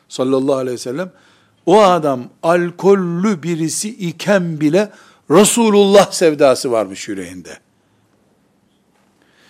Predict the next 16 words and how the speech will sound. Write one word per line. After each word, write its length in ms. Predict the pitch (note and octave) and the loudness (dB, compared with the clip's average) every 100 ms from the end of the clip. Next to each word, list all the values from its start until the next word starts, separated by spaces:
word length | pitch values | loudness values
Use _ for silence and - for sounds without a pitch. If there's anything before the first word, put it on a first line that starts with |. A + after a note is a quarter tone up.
| _ C#3 | _ 0
Efendimiz 440 | D3 A3+ G#3+ F#3 | 4 4 2 -2
sallallahu 280 | G3 G3 G3 | 0 2 2
aleyhi 160 | G3 | 2
ve 20 | B3 | 0
sellem 180 | B3+ | 0
hakaret 640 | B2+ D3+ E3 F3+ F#3+ G#3+ A3 | 0 0 4 6 8 6 4
ettirmiyor 600 | G3+ - F#3 D#3+ C#3 B2 | 0 2 0 2 2 2
adamı 320 | A#2 A2 G2+ | 0 -6 -10
bu 60 | F#2 | -16
sefer. 440 | - - - - _ _ _ _ _ _ _ _ _ _ _ _ _ _ _ _ - | -18 -18 -20 -20 _ _ _ _ _ _ _ _ _ _ _ _ _ _ _ _ -8
İstikametin 1200 | E3 - A#3+ C4 B3+ A#3 G#3+ - F#3+ D3+ C#3 B2+ | -6 -4 -2 0 0 0 -4 -6 -18 -16 -16 -12
niyetteki 800 | D3 F#3+ G3+ G3+ - A3 C4 A3 | -2 4 4 4 -8 -6 -4 0
bölümü 480 | F3+ F#3+ F#3 A#3+ G3 | 2 4 2 -2 -6
bu 80 | G#3 | -2
gerçekle. 540 | F#3+ E3 F3+ D#3+ C#3+ B2 | 0 0 -4 -6 -10 -4
Yani 280 | G#3+ G3+ | -2 -2